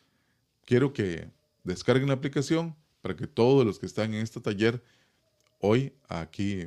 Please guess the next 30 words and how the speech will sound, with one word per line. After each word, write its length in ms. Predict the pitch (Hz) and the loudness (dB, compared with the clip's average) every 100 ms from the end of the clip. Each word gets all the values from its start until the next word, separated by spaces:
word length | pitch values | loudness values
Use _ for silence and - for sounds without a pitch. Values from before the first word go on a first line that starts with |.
| 78 _ | -12 _
de 80 | 107 | -12
forma 260 | - 110 117 | -4 -2 0
virtual, 540 | 117 110 123 143 151 _ _ _ _ _ _ _ | 0 2 0 0 -4 _ _ _ _ _ _ _
podamos 420 | 101 95 98 113 | -6 -4 -2 -4
tener 240 | 104 101 95 | -4 -4 -2
ya 140 | 104 | -2
la 60 | 104 | -2
aplicación 580 | 98 90 87 98 98 _ | -6 -8 -8 -8 -10 _
en 140 | 98 95 | -10 -10
el 80 | 87 | -8
celular. 440 | 90 85 78 80 _ _ _ _ _ _ _ _ - | -8 -8 -8 -10 _ _ _ _ _ _ _ _ -10
No 200 | 101 113 | 0 0
es 160 | 110 98 | 0 -2
la 140 | 92 | 0
misma 320 | 107 135 147 | 0 2 0
que 100 | 123 | -2
Spotify 600 | 110 - 131 135 123 117 | -4 -2 -6 -4 0 0
para 180 | 131 127 | 0 -4
escuchar 340 | - 113 127 | -6 -4 -2
música, 580 | 123 127 127 156 165 160 _ _ | -2 -4 -4 -4 -4 -4 _ _
sino 340 | _ - 95 92 | _ -8 -6 -4
que 120 | 107 | -4
se 120 | 110 | -2
llama 360 | 98 98 107 117 - | 2 2 0 -8 -12
Spotify 800 | 92 - 107 104 113 92 90 98 | -12 -6 -4 -4 -6 -4 -4 -6
for 260 | - 95 87 | -8 -6 -6
Podcasters. 680 | 98 92 90 87 - _ _ _ _ _ _ _ _ _ _ _ _ _ _ _ _ _ | -8 -10 -12 -14 -18 _ _ _ _ _ _ _ _ _ _ _ _ _ _ _ _ _
¿Ya 140 | - 101 | -4 0
la 80 | 107 | 0
descargaron? 580 | - 123 139 175 170 | 0 2 2 2 -4